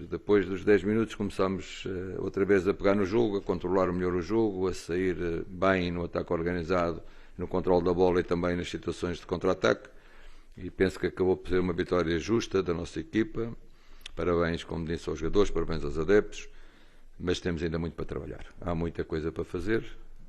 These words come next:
eh, e é o treino só é que nos vai seguramente fazer melhorar e estar melhor nos próximos jogos. Eh, e este é o resumo principal do jogo.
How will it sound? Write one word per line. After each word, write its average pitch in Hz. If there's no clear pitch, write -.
eh, 95
e 92
é 92
o 92
treino 92
só 92
é 87
que -
nos 87
vai 87
seguramente 87
fazer 87
melhorar 92
e 82
estar 90
melhor 82
nos 82
próximos 85
jogos. 95
Eh, 85
e 101
este 95
é 80
o 73
resumo 71
principal -
do -
jogo. -